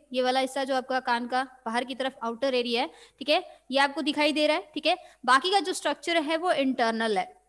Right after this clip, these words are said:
ओके। तो अगर हम ईयर की बात करते हैं, ठीक है, तो हमारा ईयर जो है, वो थ्री पार्ट्स में डिवाइडेड है, ठीक है। Which one? यहाँ से लेकर यहाँ तक जो पार्ट है, ठीक है, हम उसके बारे में डिस्कस करेंगे। This is known as the outer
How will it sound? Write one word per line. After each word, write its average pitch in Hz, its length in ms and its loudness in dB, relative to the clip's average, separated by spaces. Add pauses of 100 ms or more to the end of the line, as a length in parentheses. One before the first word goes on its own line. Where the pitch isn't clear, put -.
(140)
ओके। 339 200 2 (580)
तो 359 60 0
अगर 330 280 6
हम 440 160 4 (160)
ईयर 311 280 4
की 330 120 -2
बात 285 320 2
करते 247 340 -4
हैं, 277 220 -2 (200)
ठीक 294 140 -4
है, 320 80 4 (140)
तो 311 120 -2
हमारा 311 460 2
ईयर 359 240 2
जो 302 160 -2
है, 220 260 -2
वो 330 160 -2
थ्री 359 460 0
पार्ट्स 226 380 -2
में 302 140 -2
डिवाइडेड 196 460 -4
है, 196 120 -10 (240)
ठीक 277 120 -4
है। 359 120 4 (340)
Which 330 280 0
one? 349 180 0 (520)
यहाँ 294 380 2
से 403 140 0
लेकर 339 380 0 (240)
यहाँ 254 240 0
तक 269 120 0
जो 320 160 -2 (120)
पार्ट 262 280 2
है, 226 240 -2 (180)
ठीक - 100 0
है, 302 60 4
हम 294 80 0
उसके 311 140 -4
बारे 277 160 -8
में 269 80 -12
डिस्कस 285 280 -8
करेंगे। 247 380 0
This 302 220 -4
is 302 200 -2
known 302 340 -2
as 226 260 -4
the 240 80 2 (460)
outer 311 540 2